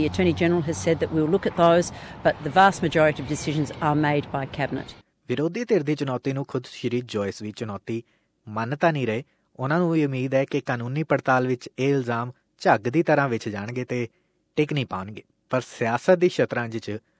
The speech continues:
Speaker 2: ਖੁਦ ਨੂੰ ਬਾਦਸ਼ਾਹ ਸਾਬਤ ਕਰਨਾ ਮੁੱਢਲਾ ਨਿਯਮ ਹੈ,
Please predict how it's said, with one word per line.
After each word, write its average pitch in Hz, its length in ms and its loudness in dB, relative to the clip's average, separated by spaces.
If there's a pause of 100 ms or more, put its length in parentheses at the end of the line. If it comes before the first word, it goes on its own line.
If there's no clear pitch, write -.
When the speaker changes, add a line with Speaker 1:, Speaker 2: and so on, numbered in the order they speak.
(320)
Speaker 2:
ਖੁਦ 156 240 4
ਨੂੰ 170 180 2
ਬਾਦਸ਼ਾਹ - 400 2
ਸਾਬਤ 101 300 -4
ਕਰਨਾ 107 300 -8 (420)
ਮੁੱਢਲਾ 127 360 4
ਨਿਯਮ 92 280 -8
ਹੈ, 98 100 -20